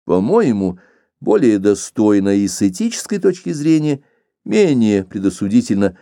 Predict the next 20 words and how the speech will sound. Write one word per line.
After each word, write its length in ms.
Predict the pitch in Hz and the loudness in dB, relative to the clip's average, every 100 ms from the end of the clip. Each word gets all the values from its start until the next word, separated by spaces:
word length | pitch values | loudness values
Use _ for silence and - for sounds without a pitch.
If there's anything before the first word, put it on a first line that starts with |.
| _ | _
признаваться 640 | - 120 107 123 110 - 92 | 0 2 4 2 2 0 -8
в 60 | |
своих 320 | - 95 90 | -2 -2 -2
требованиях 680 | - 123 175 131 131 110 - _ _ _ | -4 -2 0 0 0 0 -4 _ _ _
и 140 | - 98 | -2 0
подробностях, 960 | 98 95 123 151 131 117 131 120 - _ _ _ _ _ _ - | 2 2 0 0 -2 -4 -2 -4 -4 _ _ _ _ _ _ -16
чем, 360 | - 113 104 | 0 0 0
как 160 | 101 107 | -6 -14
это 100 | 92 | -14
теперь 300 | - - 117 | -16 -2 0
еще 300 | 104 92 117 | 0 -2 0
обычно 360 | 101 101 - 110 | 0 0 -2 -2
бывает 320 | 98 101 98 | 2 2 0
с 100 | - | -4
врачами, 560 | 101 92 - 113 104 - _ - | -4 -4 -2 -2 -4 -10 _ -2
разыгрывать 640 | 104 98 135 143 113 98 | 0 2 -2 0 0 0
роль 240 | 104 107 95 | 0 0 0
бескорыстного 720 | 101 - 110 104 - 110 104 | -4 -2 0 0 -2 -2 0
друга 320 | 107 98 101 | 0 0 -2
человечества, 840 | - 107 101 123 101 - 107 98 | -2 0 2 2 -2 -6 -4 -4